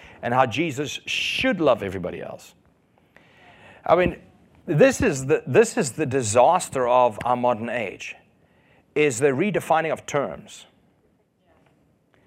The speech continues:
Anybody can now define what the meaning of love is and justify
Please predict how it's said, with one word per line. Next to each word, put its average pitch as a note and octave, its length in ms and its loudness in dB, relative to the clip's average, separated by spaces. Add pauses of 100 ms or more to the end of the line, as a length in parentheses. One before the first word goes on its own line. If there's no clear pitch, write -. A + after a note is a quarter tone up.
(720)
Anybody F3+ 840 6
can D#3+ 160 0
now E3+ 160 4
define D3+ 560 0
what C#3+ 260 -2 (320)
the C3+ 80 -4
meaning D3+ 280 -6
of A#2 100 -4
love A#2+ 240 -2
is - 400 -8 (920)
and D3+ 180 -2
justify B2+ 760 0